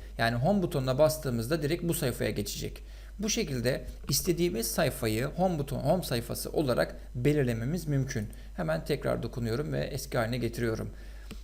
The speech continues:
Bulunan artıya dokunarak, artıya dokunarak dokunduğumuzda hemen yeni bir sayfa oluşturmuş olduk. Şu anda üç sayfamız var. Tekrar artı yaptığımızda şu anda gördüğünüz gibi dört adet sayfamız oldu. Herhangi bir tanesine dokunalım ve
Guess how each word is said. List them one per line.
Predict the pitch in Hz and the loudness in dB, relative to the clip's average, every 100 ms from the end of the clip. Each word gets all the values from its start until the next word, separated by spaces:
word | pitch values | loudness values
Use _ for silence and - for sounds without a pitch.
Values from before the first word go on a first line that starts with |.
| - - - - - - - - - | -12 -12 -12 -12 -12 -12 -12 -6 2
Bulunan | 165 202 214 214 - | 4 4 2 -2 0
artıya | 170 180 - 190 208 214 - 143 | 2 2 2 4 6 4 0 0
dokunarak, | 151 185 170 127 123 - - - | 0 2 2 4 4 0 -8 0
artıya | 117 110 156 156 | 0 2 0 0
dokunarak | 139 123 117 127 147 - - - - | 0 -2 2 2 0 -6 -12 -14 -2
dokunduğumuzda | 151 143 135 123 117 117 160 165 | -2 0 -2 0 -2 -2 -2 -2
hemen | 180 175 175 | -2 -2 -2
yeni | 165 175 | 0 0
bir | 170 | 0
sayfa | - 151 151 | 0 0 0
oluşturmuş | 143 - - 127 117 120 | 0 0 -4 -4 -4 -4
olduk. | 113 - - - - | -4 -6 -10 -12 -6
Şu | - | -2
anda | 120 139 - | 0 2 0
üç | 170 143 | 0 0
sayfamız | - 127 127 123 117 | 0 0 2 -2 -2
var. | 110 - - - - | -4 -6 -10 -8 -2
Tekrar | 214 170 | 0 2
artı | 151 147 147 151 | 4 4 4 2
yaptığımızda | 123 - 117 107 113 147 190 - - | 2 0 -2 -2 2 4 2 -2 -10
şu | - 151 | -4 -2
anda | 120 123 | 0 2
gördüğünüz | 131 127 123 113 | 2 2 0 -2
gibi | 135 131 127 | -2 2 6
dört | 147 156 - | 6 4 -2
adet | 120 143 | 0 0
sayfamız | 139 120 113 113 113 | 0 0 0 -4 -2
oldu. | 107 101 - - - - - | -2 -2 -4 -8 -12 -12 -2
Herhangi | 233 240 196 | 0 4 4
bir | 170 151 | 4 4
tanesine | 156 135 139 127 | 2 0 0 0
dokunalım | 131 135 117 139 185 135 | 0 0 0 0 0 0
ve | 151 - | -2 -2